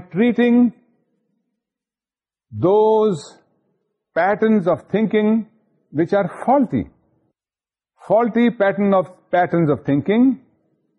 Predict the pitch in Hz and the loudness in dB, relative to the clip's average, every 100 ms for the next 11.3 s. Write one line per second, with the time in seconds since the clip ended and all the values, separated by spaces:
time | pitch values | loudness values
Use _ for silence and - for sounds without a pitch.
0 | _ _ - 240 233 214 196 151 165 151 | _ _ -4 0 2 2 2 0 -2 -2
1 | 139 139 131 202 247 - _ _ _ _ | 0 -2 -2 0 0 -2 _ _ _ _
2 | - 220 190 151 196 208 208 185 135 131 | -2 0 2 2 0 0 -2 -2 -2 -2
3 | 131 185 214 220 - _ _ _ _ _ | -2 0 -2 -2 -8 _ _ _ _ _
4 | _ - 180 175 156 175 180 170 147 156 | _ -4 0 0 0 0 0 0 0 0
5 | 123 135 139 - 147 185 196 151 127 120 | 0 0 0 0 -2 0 -2 0 0 0
6 | 131 151 147 - 123 127 220 214 - - | 0 0 -2 -2 -4 -2 -4 -4 -14 -20
7 | _ _ - 180 151 151 - - 185 196 | _ _ -4 -2 0 -2 -4 -2 0 2
8 | 220 226 208 135 131 135 139 - 123 120 | 2 0 -2 -2 -2 0 0 0 0 0
9 | 101 214 269 262 - _ _ _ _ _ | 2 2 4 2 -2 _ _ _ _ _
10 | _ _ _ _ _ _ _ - 175 190 | _ _ _ _ _ _ _ -4 0 2
11 | 190 190 135 | 2 0 -4